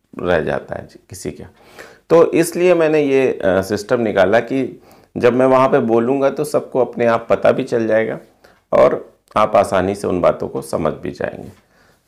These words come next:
तो मुझे लगता है कि मैं, अ, मेरा ये प्रयास, अ, ज़्यादा लाभकारी होगा, आप सबको बहुत आगे ले जाएगा। अ, इसी उद्देश्य से मैंने ये चालू किया है question and answer दूसरे चैनल पे,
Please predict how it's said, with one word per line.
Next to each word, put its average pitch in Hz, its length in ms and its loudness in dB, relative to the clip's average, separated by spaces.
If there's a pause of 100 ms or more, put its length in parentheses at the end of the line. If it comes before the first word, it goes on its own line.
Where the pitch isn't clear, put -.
तो 107 420 0
मुझे 110 240 4
लगता 156 260 2
है 147 160 4
कि 147 180 -6
मैं, 135 400 0
अ, 92 520 -2 (300)
मेरा 107 200 4
ये 120 160 4
प्रयास, 107 580 0 (120)
अ, 78 280 0 (220)
ज़्यादा 113 340 4
लाभकारी 123 540 4
होगा, 117 340 -6 (460)
आप 95 200 0
सबको - 320 -6
बहुत 87 500 -6 (160)
आगे 90 260 -2
ले 110 180 -4
जाएगा। 98 400 -4 (540)
अ, 85 320 -2
इसी 127 220 -6
उद्देश्य 131 400 0
से 135 100 -4
मैंने 117 300 -2
ये 113 80 -4
चालू 101 340 -2
किया 95 240 -4
है 104 180 -10 (320)
question 95 300 -4
and 95 300 -2
answer 90 280 -4 (480)
दूसरे 104 280 -4
चैनल 120 300 -4
पे, - 180 -12